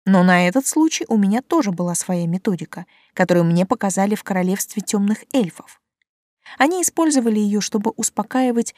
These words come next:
непоседливых эльфийских младенцев и погружать их в сладкий здоровый сон. Как раз давно хотела попробовать её в деле. Да как-то всё случая не представлялось. Укутавшись в звёздное небо,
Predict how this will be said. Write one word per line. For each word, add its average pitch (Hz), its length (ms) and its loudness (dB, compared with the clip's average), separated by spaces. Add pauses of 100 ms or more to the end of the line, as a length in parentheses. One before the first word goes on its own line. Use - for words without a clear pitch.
(220)
непоседливых 226 920 0
эльфийских 226 600 -4
младенцев 233 760 -2 (340)
и 196 100 0
погружать 175 640 -2
их 285 240 -4 (160)
в - 60 -10
сладкий 294 500 -2
здоровый 170 460 -4
сон. - 380 -12 (1080)
Как - 180 -6
раз 294 160 2
давно 269 300 0
хотела 285 380 -2
попробовать 240 680 -2
её 220 280 -2
в 196 140 -4
деле. 185 400 -2 (800)
Да 214 280 0
как-то - 380 -4
всё 349 220 -4
случая 254 520 -2
не 185 160 0
представлялось. 170 960 -8 (880)
Укутавшись - 920 -6
в 196 40 -6
звёздное 180 680 -2
небо, 185 680 -4